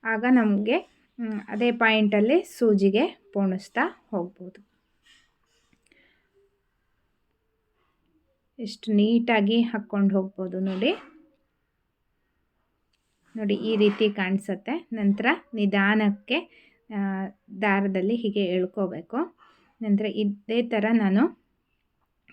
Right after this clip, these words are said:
ಕಂಟಿನ್ಯೂ ಮಾಡ್ತಾ ಇದ್ದೀನಿ. ಆ, ಒಂದೊಂದು ಬಂಚ್ ಆದ ತಕ್ಷಣ ನೀಟಾಗಿ ಎಳ್ಕೊಂಡು ಹೋಗ್ಬೇಕು.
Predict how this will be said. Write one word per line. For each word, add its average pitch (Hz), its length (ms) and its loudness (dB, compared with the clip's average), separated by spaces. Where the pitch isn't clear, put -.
ಕಂಟಿನ್ಯೂ 214 520 4
ಮಾಡ್ತಾ 185 440 2
ಇದ್ದೀನಿ. 185 480 -2
ಆ, 202 160 -2
ಒಂದೊಂದು 214 460 2
ಬಂಚ್ 220 400 6
ಆದ 208 200 0
ತಕ್ಷಣ 208 460 -8
ನೀಟಾಗಿ 202 720 0
ಎಳ್ಕೊಂಡು 185 640 -6
ಹೋಗ್ಬೇಕು. - 460 -16